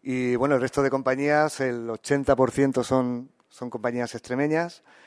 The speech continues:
Como, como bien se ha presentado, llegamos a, a doce pueblos y,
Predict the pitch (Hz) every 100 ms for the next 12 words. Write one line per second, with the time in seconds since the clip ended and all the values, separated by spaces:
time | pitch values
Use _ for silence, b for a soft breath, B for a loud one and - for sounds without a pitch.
0 | B - 95 92 90 87 87 - 98 95
1 | 107 117 113 110 110 117 123 123 110 110
2 | 104 110 101 _ b - 113 107 120 139
3 | 151 170 175 131 113 107